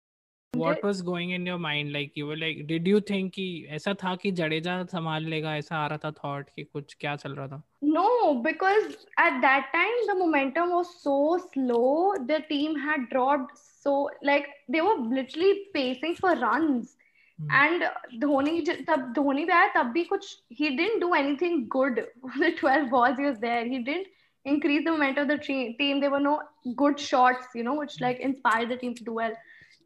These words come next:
Speaker 2: So I think after Rayudu, it was just downhill.
Speaker 1: Hmm.
Speaker 2: I had a little bit hope कि they might get a little closer, like, it would be a closer match if, uh, Jadeja is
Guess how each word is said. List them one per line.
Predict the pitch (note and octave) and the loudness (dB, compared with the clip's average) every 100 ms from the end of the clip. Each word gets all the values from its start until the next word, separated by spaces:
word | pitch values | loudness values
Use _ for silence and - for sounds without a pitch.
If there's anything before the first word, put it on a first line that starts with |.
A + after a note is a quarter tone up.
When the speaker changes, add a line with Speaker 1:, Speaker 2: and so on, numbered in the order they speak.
| - | 0
Speaker 2:
So | D4 | 4
I | C4+ | 4
think | C#4 A4+ A4+ D#4 A3+ - - | 2 -2 -2 -4 -8 -6 4
after | A#3 B3 - D#4 D#4+ | 6 4 4 4 6
Rayudu, | C#4+ B3 B3 | 6 4 2
it | D4 A#3+ | -4 -4
was | C#4+ - | -6 -2
just | C4 B3+ | -2 -2
downhill. | A3 G#3 A3+ A#3+ C#4+ | -2 -2 -2 -2 0
Speaker 1:
Hmm. | G4 G#4+ _ _ _ _ - D3 B3+ | -2 -4 _ _ _ _ -14 0 4
Speaker 2:
I | D4+ F#4 C4+ | 4 2 2
had | C#4+ C#4+ E4 D#4+ - _ _ _ _ | 6 6 4 -2 -10 _ _ _ _
a | D#4+ | 2
little | D#4 C4+ D#4 F4 | 4 2 2 2
bit | F#4+ G#4 - - | 2 0 -2 2
hope | B3 D4+ G4+ - - _ _ - | 4 4 0 -4 -20 _ _ -10
कि | D4 D4+ D#4+ F4 - - - _ - - | -6 -4 -4 -4 -6 -16 -20 _ -20 -6
they | A#3 D#4 | 2 4
might | D4 B3+ C4+ E4+ - B3+ | 6 6 6 2 -2 -4
get | C#4+ C#4 | 2 4
a | E4 D#4 | 4 2
little | D4 F4+ F4+ | 2 -2 0
closer, | D4+ B3 A#3+ C4+ D4+ | 2 4 4 4 4
like, | D4 C#4+ | 4 0
it | C4 | -4
would | C#4 | -2
be | D4+ | 0
a | D#4 - | -2 0
closer | D4 A#3 A3+ B3 B3+ D4 | 2 4 4 4 2 4
match | D4+ C#4+ G#4 - - _ _ _ _ _ - | 4 2 2 -6 -18 _ _ _ _ _ -2
if, | C#4 - - _ - | -2 -4 -20 _ 2
uh, | B3 A#3 A3+ C4 | 4 4 2 2
Jadeja | B3 B3 B3+ C4 B3+ - | 2 2 4 6 4 2
is | B3+ | -4